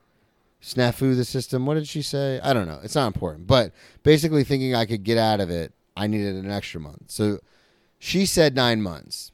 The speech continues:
That's what she told the judge. And now I'm freaking out 'cause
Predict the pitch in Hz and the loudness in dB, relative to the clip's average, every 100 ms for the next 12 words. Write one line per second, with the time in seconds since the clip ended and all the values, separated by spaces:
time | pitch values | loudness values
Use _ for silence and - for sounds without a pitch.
0 | - 120 127 120 - - 117 101 85 92 | 0 2 2 -2 -6 2 2 2 -4 -4
1 | 82 78 92 120 127 135 165 - - 160 | -4 -4 2 6 8 8 6 4 4 4
2 | 151 107 85 76 - _ _ _ _ _ | 6 0 -2 -8 -14 _ _ _ _ _
3 | _ _ _ - 113 107 104 92 87 | _ _ _ 4 6 8 4 0 -6